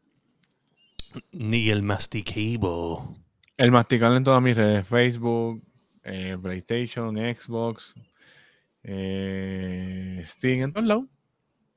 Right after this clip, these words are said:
Speaker 1: En todos
Speaker 2: Hasta
Speaker 1: lados.
Speaker 2: Pornhub, hasta en Pornhub y, y en X ma-, y en X Hamster también me pueden conseguir.
Speaker 1: Mira que Sicario P-, eh, P R, este, uno de los colaboradores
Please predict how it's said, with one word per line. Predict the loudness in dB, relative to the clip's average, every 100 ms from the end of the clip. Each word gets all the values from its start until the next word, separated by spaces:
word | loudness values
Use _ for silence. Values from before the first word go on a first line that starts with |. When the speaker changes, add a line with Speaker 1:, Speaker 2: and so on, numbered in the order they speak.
| _ -6
Speaker 1:
En | 0
todos | 4 6
Speaker 2:
Hasta | 4
Speaker 1:
lados. | 6
Speaker 2:
Pornhub, | 6 6 2 -2 -4
hasta | -2
en | 4
Pornhub | 4 4 2
y, | 4 4 4 2 2 4
y |
en | 4
X | 4 2
ma-, | 0 2
y | 0
en | 0
X | -2 0
Hamster | 0 0 -4 -4
también | -6 -4
me | -2
pueden | -2
conseguir. | -4 -8 -8 -12 -16 _ _ _ _ _ _ _ _ _ _ _ _ _ _ _ _ _ _ _ _ _ _ _ _ _
Speaker 1:
Mira | -2 2
que | 4
Sicario | 2 2 6 6
P-, | 6 6 6 4 2
eh, | 2
P | 4 6 8
R, | 6 4 0 -2 -6
este, | -6 0 2
uno | 4 4
de | 6
los | 6 6 8 6 4 2
colaboradores | 4 4 6 4 4 2